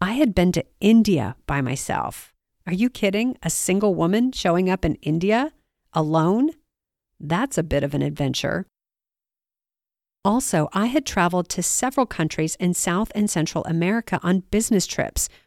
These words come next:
when I was working for Citibank, arriving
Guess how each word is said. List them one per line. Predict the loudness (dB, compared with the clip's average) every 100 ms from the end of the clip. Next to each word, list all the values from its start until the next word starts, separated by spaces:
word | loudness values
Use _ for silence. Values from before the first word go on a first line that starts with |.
| _
when | 0 2
I | 4
was | 2 0 -4
working | -2 -2
for | -2 -4
Citibank, | -2 0 0 -2 -6 -10 -16 _ _ _ 0
arriving | 2 4 2 2 2 0